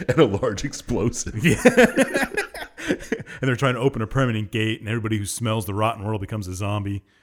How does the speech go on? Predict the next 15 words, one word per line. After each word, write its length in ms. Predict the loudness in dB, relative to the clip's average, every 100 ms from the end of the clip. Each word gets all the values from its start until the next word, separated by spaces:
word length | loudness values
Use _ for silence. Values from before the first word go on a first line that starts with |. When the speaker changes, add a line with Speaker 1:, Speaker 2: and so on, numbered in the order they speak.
| _ _ _ _ _ _ _ _ -10
Speaker 1:
Yes. 340 | -6 -4 -6
Speaker 2:
So 80 | -2
you 60 | 0
gotta 140 | 0
try 220 | 0 -2 -2
and 80 |
stop 320 | -2 -4 -4 -4
somebody 280 | -6 -6 -6
from 160 | -6
opening 280 | -6 -6 -6
the 80 | -6
gate 300 | -4 -4 -4
and 180 | -12 -14 -12 -2
ruining 400 | 0 0 -2 -4
Earth 340 | -6 -6 -8